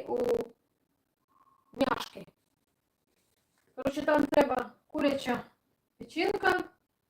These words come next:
яблука, цибуля, е, приправа. Ну, приправа тут, це я собі додам приправу. Тут у мене мелений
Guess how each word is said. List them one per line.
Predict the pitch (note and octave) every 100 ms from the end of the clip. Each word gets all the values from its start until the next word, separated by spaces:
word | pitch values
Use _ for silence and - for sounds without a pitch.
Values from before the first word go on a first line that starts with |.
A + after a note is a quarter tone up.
| _ -
яблука, | G#3 G#3+ A#3 C4+ E4+ G4+ G4+ G4+ - _ _ _ _ _ _
цибуля, | - B3 - E4+ F#4 F#4 F4+ F4 - _ _ _ _ _ _ _ _ _ _ -
е, | A#3 A#3 A#3 A#3 A3+ A3+ - _ _ _ _ _
приправа. | - C#4+ C#4 E4 F4+ F#4 F#4 F#4 F4 - _ _ _ _ _ _ _ _ _ _ _ _ _ _ _ _ _ _ _ _
Ну, | C4
приправа | C4+ D4 D4+ C#4+
тут, | C#4 C#4 - - - - - - _ _ _ -
це | G3 C#4
я | A#3+ G#3
собі | - G3+ G#3+ -
додам | - A3+ G#3+ A3 G#3
приправу. | A#3 - G#3+ G3 F#3 - _ _ -
Тут | C#4
у | D4
мене | C#4 C4+ C4 B3+ - _ _ _ _ -
мелений | B3+ C4+ C4+ B3+ B3+ B3 - -